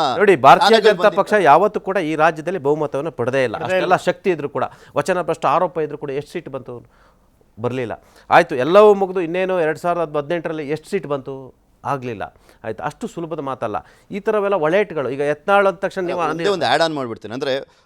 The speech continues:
Speaker 2: ಆ, ಎರಡು ಬಾರಿ ನೂರು ಕ್ರಾಸ್ ಮಾಡಿದಂಥ ಸಂದರ್ಭದಲ್ಲಿ ಉತ್ತರ ಕರ್ನಾಟಕ ಭಾಗದಲ್ಲಿ ಹೆಚ್ಚಿನ ಸ್ಥಾನಗಳು ಬಂದಿತ್ತು.
Speaker 1: ಹೌದು.
Speaker 2: ಈಗ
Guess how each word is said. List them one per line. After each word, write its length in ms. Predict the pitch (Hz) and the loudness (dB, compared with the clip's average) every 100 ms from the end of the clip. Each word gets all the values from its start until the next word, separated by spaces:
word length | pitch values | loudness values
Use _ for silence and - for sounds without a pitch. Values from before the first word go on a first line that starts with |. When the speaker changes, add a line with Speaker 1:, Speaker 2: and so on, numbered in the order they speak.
| - | -8
Speaker 2:
ಆ, 180 | 120 117 | -4 -4
ಎರಡು 400 | 117 131 202 240 | -2 2 2 4
ಬಾರಿ 280 | 214 208 202 | 4 4 4
ನೂರು 340 | 165 190 208 | 0 0 0
ಕ್ರಾಸ್ 380 | - 151 160 190 | 0 0 0 0
ಮಾಡಿದಂಥ 400 | 175 160 151 139 | -4 -4 -6 -6
ಸಂದರ್ಭದಲ್ಲಿ 500 | 131 120 120 117 208 | -8 -8 -10 -10 -8
ಉತ್ತರ 280 | 156 - 226 | -6 -2 -2
ಕರ್ನಾಟಕ 420 | 220 202 202 196 | -2 -2 -4 -4
ಭಾಗದಲ್ಲಿ 440 | 185 170 175 185 208 | -4 -4 -2 -2 -2
ಹೆಚ್ಚಿನ 320 | 147 - 202 | -2 -6 -8
ಸ್ಥಾನಗಳು 460 | - 135 160 156 139 | -4 -4 -4 -4 -6
ಬಂದಿತ್ತು. 360 | 120 95 98 | -8 -12 -10
Speaker 1:
ಹೌದು. 360 | 151 160 170 | -8 -8 -12
Speaker 2:
ಈಗ 80 | 180 | -2